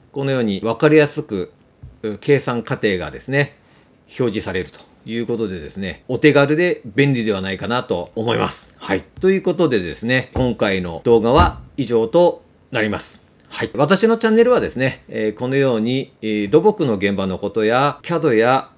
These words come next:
パソコン、それから測量のことなどですね、発信させていただいて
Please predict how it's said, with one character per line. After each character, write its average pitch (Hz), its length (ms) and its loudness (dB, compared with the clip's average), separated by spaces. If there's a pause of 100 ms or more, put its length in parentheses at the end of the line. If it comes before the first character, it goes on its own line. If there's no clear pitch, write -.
パ 120 100 -10
ソ 113 160 -4
コ 110 260 0
ン、 95 200 -6
そ 127 100 -8
れ 113 80 -4
か 113 80 -2
ら 101 60 -2
測 135 260 -4
量 147 140 4
の 147 100 0
こ 143 140 2
と 156 100 0
な 127 120 -2
ど 85 120 -6
で 69 100 -14
す - 80 -12
ね、 139 280 -2 (120)
発 - 240 -8
信 120 120 -4
さ 110 160 -6
せ 104 80 -4
て 98 280 -2
い 104 60 -10
た 104 120 -4
だ 95 80 -6
い 90 100 -8
て 92 240 -8